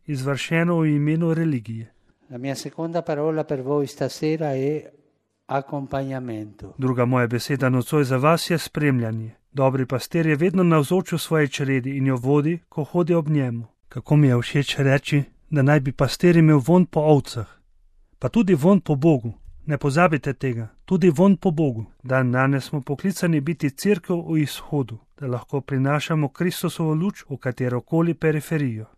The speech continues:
Speaker 1: In vi, škofje, ste poklicani svoje življenje in služenje oblikovati po tem duhu misionarske vključenosti,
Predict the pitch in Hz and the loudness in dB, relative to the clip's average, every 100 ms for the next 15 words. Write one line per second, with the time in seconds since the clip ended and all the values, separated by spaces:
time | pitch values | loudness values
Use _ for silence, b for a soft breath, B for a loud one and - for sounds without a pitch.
0 | _ 143 123 127 190 - - 160 160 - | _ -6 -2 -2 -2 -4 -4 0 0 -2
1 | 147 - - 135 196 202 190 170 139 - | -6 -6 -8 -6 -4 -2 0 0 -2 -2
2 | 151 135 135 135 151 147 139 127 - 185 | 0 0 -2 -2 0 0 0 -2 -4 -2
3 | 175 165 151 135 139 - 135 147 175 156 | 0 0 0 -2 -4 -2 -2 0 -2 -4
4 | - 143 - 214 170 190 - 160 147 - | -8 -8 -2 -2 0 -4 -2 -2 -2 -4
5 | 151 160 156 - 156 - 151 - 123 113 | -2 -2 -4 -6 -10 -6 -8 -6 -8 -8
6 | - - | -12 -20